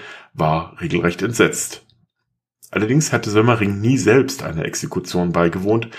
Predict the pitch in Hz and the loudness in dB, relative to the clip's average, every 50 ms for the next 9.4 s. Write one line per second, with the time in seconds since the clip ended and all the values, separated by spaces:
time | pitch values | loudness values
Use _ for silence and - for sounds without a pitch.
0 | - - - - _ - 90 90 95 78 - - - 113 113 113 - 120 113 - | -18 -18 -18 -20 _ 0 2 4 4 2 0 2 0 0 0 2 -2 -4 2 2
1 | 117 98 98 90 - 98 - _ 113 110 - - - 78 76 69 - - - - | 0 2 2 -4 -4 -6 -10 _ -8 -6 -4 -4 -6 -6 -6 -8 -8 -8 -8 -6
2 | - - 80 80 - - - - - - - - 78 - - _ _ _ _ _ | 0 0 0 0 0 -4 -6 -6 -6 -6 -6 -8 -12 -14 -14 _ _ _ _ _
3 | _ _ _ _ _ _ _ _ _ _ _ _ _ _ _ _ _ _ _ 101 | _ _ _ _ _ _ _ _ _ _ _ _ _ _ _ _ _ _ _ -2
4 | 101 120 139 - 135 120 104 - - 113 - - 135 139 120 95 - - - - | -2 -2 0 2 2 2 4 4 0 0 0 0 0 0 0 2 2 0 0 0
5 | - - - 117 127 117 107 92 90 90 90 - 87 - - - 123 147 147 - | -2 0 2 4 4 4 4 2 0 0 0 -2 -4 -4 -2 0 0 0 0 -2
6 | - 90 90 - - 87 82 92 123 175 - - - _ _ - - - - - | -4 -6 -6 -4 -6 -6 -2 0 -2 -2 -2 -4 -14 _ _ -20 -20 -20 -20 -20
7 | - _ - 80 78 - - - 87 87 - - - 92 85 82 85 82 - - | -18 _ -4 -4 -2 -2 -2 -2 -4 -4 -4 -2 -2 0 0 0 0 -2 -4 -8
8 | - - 98 98 107 107 95 - 95 95 85 101 107 107 - - - - - - | -2 2 2 4 4 2 0 -2 -2 -2 2 2 2 2 2 -6 -12 -12 -6 -2
9 | 90 92 104 127 160 170 - - | 0 2 4 4 2 0 -4 -16